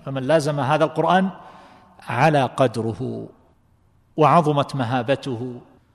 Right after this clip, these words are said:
وارتفعت منزلته ودرجته، المقاربة والملابسة لمثل هذه. ولذلك انظروا إلى الأشياء الحسية ال-، التي يلابسها الناس من المهن وال-، والصنائع.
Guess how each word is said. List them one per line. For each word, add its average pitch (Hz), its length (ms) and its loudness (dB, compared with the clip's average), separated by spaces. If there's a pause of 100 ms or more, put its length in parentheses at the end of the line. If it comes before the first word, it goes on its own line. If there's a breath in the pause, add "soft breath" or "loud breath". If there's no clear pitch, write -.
(360)
وارتفعت 156 800 2 (600)
منزلته 151 960 2 (340)
ودرجته، 156 1080 6 (1080)
المقاربة 131 580 -2
والملابسة 123 720 -4 (720)
لمثل 139 360 -6
هذه. 127 360 -6 (120)
ولذلك 196 480 -4
انظروا 180 380 2
إلى 147 300 -2 (200)
الأشياء 165 560 2
الحسية 165 720 0
ال-، 147 240 -2 (200)
التي 180 260 4
يلابسها 170 480 6
الناس 160 320 2
من 151 120 0
المهن 160 440 4
وال-، 117 240 -2 (160)
والصنائع. 135 640 2